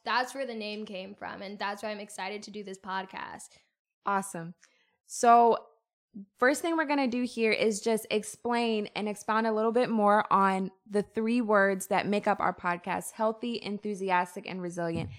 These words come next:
Speaker 2: And we're gonna take a moment to define those. So
Speaker 1: Yeah,
Speaker 2: I'll
Speaker 1: and
Speaker 2: s-
Speaker 1: before we define them, do you wanna go ahead and explain, like,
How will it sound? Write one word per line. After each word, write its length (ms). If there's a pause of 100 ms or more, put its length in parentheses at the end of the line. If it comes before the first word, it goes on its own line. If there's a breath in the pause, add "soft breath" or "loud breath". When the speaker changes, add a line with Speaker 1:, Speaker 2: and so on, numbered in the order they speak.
(260 loud breath)
Speaker 2:
And 140
we're 80
gonna 140
take 180
a 60
moment 300
to 100
define 500
those. 300
So 140
Speaker 1:
Yeah, 260
Speaker 2:
I'll 100
Speaker 1:
and 120
Speaker 2:
s- 80
Speaker 1:
before 280
we 100
define 440
them, 140
do 100
you 60
wanna 300
go 140
ahead 140
and 100
explain, 380
like, 260